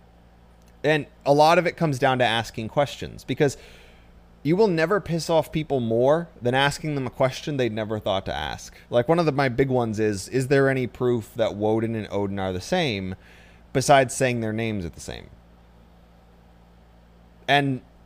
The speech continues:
everyone just kinda gets dumbfounded. I had somebody backtrack and try to tell me the etymology was foolproof. It's not foolproof. Don't let anyone tell you that. That doesn't mean that they're not connected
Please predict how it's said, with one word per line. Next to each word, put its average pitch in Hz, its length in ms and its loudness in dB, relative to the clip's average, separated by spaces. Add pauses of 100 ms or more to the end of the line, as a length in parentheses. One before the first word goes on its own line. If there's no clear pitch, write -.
(160)
everyone 147 600 6
just 120 260 -4
kinda 127 240 0
gets 110 240 -2
dumbfounded. 101 640 -2
I 107 40 0
had 127 200 0
somebody 147 340 4
backtrack 120 640 2
and 117 100 -4
try 113 200 0
to 110 60 -2
tell 117 200 -2
me 113 140 -6
the 107 160 -12
etymology 110 600 -4
was 95 220 -6 (160)
foolproof. - 720 0 (760)
It's 117 200 -2
not 131 240 0
foolproof. - 600 -8 (300)
Don't 123 200 4
let 117 100 4
anyone 107 300 -4
tell 104 180 -4
you 85 100 -8
that. - 220 -10
That 165 200 4
doesn't 247 340 0
mean 240 240 -4
that 220 200 -2
they're 165 140 0
not 147 300 -4
connected 110 640 -4